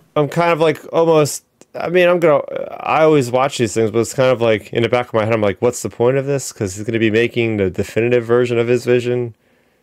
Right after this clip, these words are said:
So we're watching this now as a placeholder for what might be showing potential for whatever might come down the line with his. So there's always this sense of, uh,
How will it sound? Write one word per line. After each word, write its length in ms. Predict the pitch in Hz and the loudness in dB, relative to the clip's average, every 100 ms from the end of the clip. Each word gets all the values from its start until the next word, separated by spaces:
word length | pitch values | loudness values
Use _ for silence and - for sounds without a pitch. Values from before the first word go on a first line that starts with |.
| _ | _
So 160 | - | 0
we're 120 | 120 123 | 2 4
watching 360 | 139 139 139 | 2 0 0
this 260 | 127 120 - | 0 -2 -2
now 300 | 110 127 127 | 0 2 0
as 100 | 113 | -2
a 60 | |
placeholder 680 | 95 117 120 110 117 123 120 | -4 0 0 2 0 2 0
for 140 | - | 0
what 260 | 110 113 - | 0 0 -2
might 360 | 110 120 123 - | 0 0 -2 0
be 220 | 120 117 | 0 0
showing 320 | - 117 113 | 0 0 0
potential 500 | 113 107 120 120 135 | -2 -2 -2 0 -4
for 220 | - 110 | -2 -2
whatever 380 | 98 113 110 107 | 2 2 2 -2
might 340 | 98 110 139 - | 0 0 0 -4
come 400 | - 139 143 143 | 0 0 2 0
down 220 | 156 151 | 2 2
the 80 | 147 | 2
line 380 | 151 151 156 | 2 2 2
with 120 | 147 123 | 2 2
his. 200 | 120 - - - - - | -2 -6 -20 -20 -20 -4
So 140 | 185 | 0
there's 140 | 190 | 2
always 280 | 226 214 185 | 4 2 2
this 160 | 156 135 | -2 0
sense 280 | 151 143 143 | 0 2 2
of, 220 | 131 131 | 0 2
uh, 440 | 160 147 139 143 | 2 2 0 -2